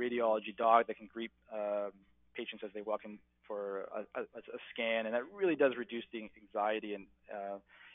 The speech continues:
is a nice surprise that doesn't introduce that element of joy. It's not all about dogs, though. Um, every day you'll see articles or, um, or different stories that are kinda heartwarming out there of all these different pediatric, um, uh, institutions that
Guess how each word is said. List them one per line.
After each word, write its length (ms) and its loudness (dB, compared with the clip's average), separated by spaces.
is 120 -8
a 40 -4
nice 160 4
surprise 380 4
that 100 -6
doesn't 240 -4
introduce 380 -10
that 120 0
element 320 -2
of 120 -20
joy. 300 0
It's 640 -10
not 120 12
all 100 12
about 220 10
dogs, 320 12
though. 300 10
Um, 440 4
every 180 2
day 160 4
you'll 240 6
see 100 -2
articles 480 4
or, 300 0
um, 460 0
or 120 -10
different 280 -12
stories 380 -2
that 80 0
are 140 0
kinda 200 -2
heartwarming 560 4
out 200 0
there 180 0
of 140 0
all 160 10
these 160 -4
different 260 -2
pediatric, 440 2
um, 360 -2
uh, 60 -4
institutions 800 -4
that 280 4